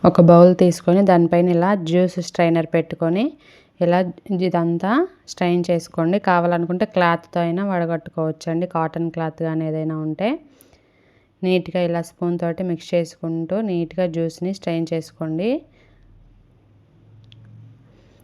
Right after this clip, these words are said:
అదే మిక్సీ జార్లో కొంచెం వాటర్ వేసుకొని, వేసుకొని నీట్‌గా స్ట్రెయిన్ చేసుకోండి. ఇందులో ఫైబర్ కూడా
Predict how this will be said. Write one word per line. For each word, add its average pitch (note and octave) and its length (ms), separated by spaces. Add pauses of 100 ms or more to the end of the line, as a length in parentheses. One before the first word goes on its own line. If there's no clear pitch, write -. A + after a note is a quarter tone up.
(760)
అదే F3+ 180
మిక్సీ F3+ 360
జార్లో F3 320
కొంచెం F3 360
వాటర్ E3 340
వేసుకొని, E3+ 420
వేసుకొని E3 520 (560)
నీట్‌గా F3 380
స్ట్రెయిన్ E3+ 360
చేసుకోండి. E3 580
ఇందులో E3+ 340 (540)
ఫైబర్ E3+ 340
కూడా F3 260